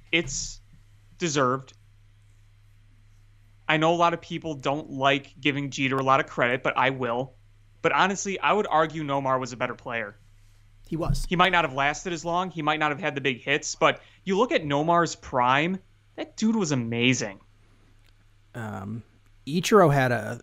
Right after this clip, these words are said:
Speaker 2: I, I would agree with you. I mean, n-, you know, not trying to take any, you know, s-,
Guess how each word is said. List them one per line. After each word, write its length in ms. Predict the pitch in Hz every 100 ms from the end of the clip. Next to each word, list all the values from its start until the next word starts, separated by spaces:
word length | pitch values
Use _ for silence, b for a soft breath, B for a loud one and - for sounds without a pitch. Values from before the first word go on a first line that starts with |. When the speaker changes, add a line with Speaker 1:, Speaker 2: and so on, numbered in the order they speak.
| -
Speaker 2:
I, 200 | 175 220
I 200 | 190 208
would 120 | 214
agree 180 | 120 104
with 160 | -
you. 140 | 95 - - -
I 40 | 139
mean, 260 | 143 139 - 135
n-, 220 | 147 151 - _ - _
you 100 | 170
know, 160 | 160 143
not 220 | 151 190
trying 180 | 196 147
to 60 |
take 160 | - 151
any, 240 | 147 139 -
you 140 | - 131
know, 100 | 131
s-, 220 | - -